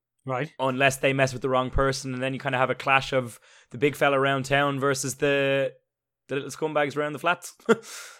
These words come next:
Speaker 1: Um, this, oh, that's interesting though, Ben, 'cause Limerick crime families are mentioned in this. Are they connected?
Speaker 2: Um, I didn't notice the connection 'cause I'm not, I haven't read the Savages comic in a, in a while,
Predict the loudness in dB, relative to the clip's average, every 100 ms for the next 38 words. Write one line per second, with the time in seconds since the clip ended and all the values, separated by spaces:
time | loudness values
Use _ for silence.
0 | _ -2 0 2 -2 -8 -8 0 0 -2
1 | -6 0 2 2 0 0 0 0 -2 -4
2 | -4 -6 -6 -10 -10 -14 -16 -20 -16 -6
3 | -4 -2 -4 -4 -2 0 0 -2 -2 -2
4 | -2 -2 -2 -4 -4 -8 -6 -2 0 0
5 | -2 -2 -4 -6 -10 -14 _ -18 -4 2
6 | 4 6 6 4 0 4 6 6 6 6
7 | 4 4 2 0 0 -2 2 2 0 -2
8 | -2 -2 -4 -4 -2 2 4 2 _ _
9 | 0 4 4 4 4 4 4 0 0 0
10 | 2 2 0 -4 -2 -2 -2 -8 -6 -8
11 | -8 -8 -2 0 0 -4